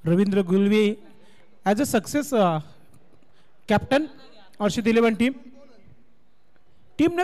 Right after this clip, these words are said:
करून दाखवलं या मैदानावर, घरच्या मैदानावर करून दाखवलं टीमनं. मागच्या स्पर्धेमध्ये नक्कीच final match खेळले होते, आता इथे आजच्या दिवसात दुसरा सामना खेळत आहेत. टीमकडे क्षमता आहे.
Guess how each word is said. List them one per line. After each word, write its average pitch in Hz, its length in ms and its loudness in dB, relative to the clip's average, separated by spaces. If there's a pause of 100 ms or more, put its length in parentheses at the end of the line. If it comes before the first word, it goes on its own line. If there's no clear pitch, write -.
(120)
करून 294 280 2
दाखवलं 208 340 0
या 185 180 0
मैदानावर, 190 680 -2
घरच्या 170 300 -2
मैदानावर 190 380 -2
करून 277 320 2
दाखवलं 196 340 0
टीमनं. 170 340 -4 (720)
मागच्या 175 280 0
स्पर्धेमध्ये 196 760 0 (560)
नक्कीच 220 400 -2 (140)
final 240 260 -4
match 254 280 0
खेळले 240 320 4
होते, 226 180 2 (260)
आता 220 260 -4
इथे 240 540 2 (140)
आजच्या 214 220 -2
दिवसात 240 240 0
दुसरा 233 300 0
सामना 214 340 -2
खेळत 208 240 2
आहेत. 226 120 2 (760)
टीमकडे 294 360 2
क्षमता 240 480 2
आहे. 208 240 2